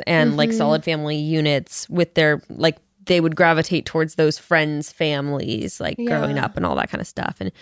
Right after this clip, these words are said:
Speaker 1: she has a really sweet line where she's like, "I wanna find someone who is like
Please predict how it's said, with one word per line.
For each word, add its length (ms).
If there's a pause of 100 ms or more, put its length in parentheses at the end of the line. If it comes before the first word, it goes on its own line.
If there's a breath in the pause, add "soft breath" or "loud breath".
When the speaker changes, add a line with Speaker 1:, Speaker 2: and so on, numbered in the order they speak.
(240 soft breath)
Speaker 1:
she 200
has 140
a 40
really 180
sweet 240
line 220
where 80
she's 240
like, 100
"I 120
wanna 180
find 240
someone 400
who 180
is 300
like 160